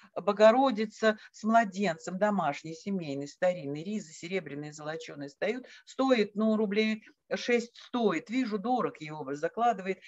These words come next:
весь образ ризы, не снимая, говорю ей, «Лучше бы ризу снять,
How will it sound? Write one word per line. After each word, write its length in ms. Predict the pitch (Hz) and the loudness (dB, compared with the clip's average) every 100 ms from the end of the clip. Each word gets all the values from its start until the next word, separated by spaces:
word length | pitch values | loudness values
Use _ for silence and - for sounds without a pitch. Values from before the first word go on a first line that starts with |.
| - | -14
весь 280 | 190 233 214 220 | -4 -2 0 0
образ 340 | 196 165 - | 0 -2 -4
ризы, 300 | 202 214 170 | -6 -6 -6
не 100 | 180 | -10
снимая, 460 | - 196 208 214 160 | -6 -4 -2 -4 -4
говорю 380 | 170 202 233 | -2 -2 -2
ей, 280 | 202 143 - - | -6 -6 -8 -10
«Лучше 300 | 214 277 247 | -4 -4 -4
бы 120 | 220 | -4
ризу 240 | 233 226 233 | -4 -6 -10
снять, 440 | - 240 247 160 | -4 4 4 4